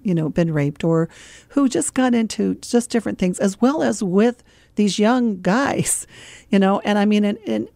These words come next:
and it was, uh, people who aren't involved in that would truly have their eyes opened if they would see what our teenagers face today. There was just so much,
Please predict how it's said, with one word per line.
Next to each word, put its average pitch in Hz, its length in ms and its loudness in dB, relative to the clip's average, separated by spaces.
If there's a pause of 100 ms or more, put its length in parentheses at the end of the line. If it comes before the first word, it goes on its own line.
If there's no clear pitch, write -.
and - 180 -4
it - 280 -2
was, 220 380 2
uh, - 100 -10 (340)
people 254 420 2 (120)
who 202 360 0
aren't 202 300 -2
involved 185 420 0
in 170 120 -2
that 160 360 -4
would 180 400 0
truly 180 280 0
have 160 200 -2
their 160 160 0
eyes 156 320 0
opened 165 460 -2 (640)
if 175 160 2
they 175 160 4
would 165 180 -2
see 180 280 2
what 170 200 0
our 165 100 0
teenagers 156 640 -2
face 156 320 -2
today. - 500 -6
There 185 140 4
was 190 140 2
just 220 200 -2
so 185 120 0
much, 175 260 -2